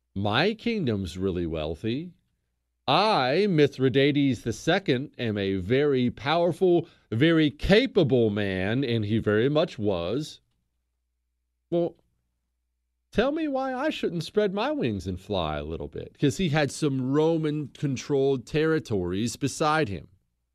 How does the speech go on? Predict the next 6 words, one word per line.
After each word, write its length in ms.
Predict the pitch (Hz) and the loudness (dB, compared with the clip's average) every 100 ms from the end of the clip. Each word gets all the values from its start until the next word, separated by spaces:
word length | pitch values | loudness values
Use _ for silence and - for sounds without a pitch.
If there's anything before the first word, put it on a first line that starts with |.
| _ _ _ _ _ _ _ _ _ _ _ - | _ _ _ _ _ _ _ _ _ _ _ -2
Mithridates 1000 | 131 190 214 196 170 180 185 151 156 151 | 0 0 0 0 2 2 2 0 -2 -4
says, 840 | - 160 160 165 147 - - - 202 | -2 0 2 0 -2 -8 -12 -6 -2
"I'm 200 | 277 294 | 0 0
gonna 200 | 262 262 | -2 0
do 220 | 330 339 | -2 -2
it. 160 | - | -4